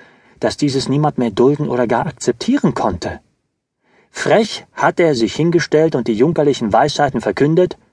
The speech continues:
„Wer solchen Gebrauch von seinen Rechten mache, gehöre ins Tollhaus.“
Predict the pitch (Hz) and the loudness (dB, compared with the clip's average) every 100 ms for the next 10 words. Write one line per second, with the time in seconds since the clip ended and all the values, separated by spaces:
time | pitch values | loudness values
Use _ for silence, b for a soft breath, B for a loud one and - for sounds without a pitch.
0 | _ _ _ _ _ _ _ _ _ 139 | _ _ _ _ _ _ _ _ _ 2
1 | 170 156 143 233 240 247 240 214 160 175 | 4 4 4 4 4 2 4 4 4 6
2 | 151 - 139 117 131 120 113 202 - 190 | 4 2 -2 2 2 2 2 2 0 0
3 | 185 190 185 143 107 151 143 139 - 160 | 2 4 2 2 4 4 2 -2 0 2
4 | 196 147 113 - - | 2 4 2 -2 -12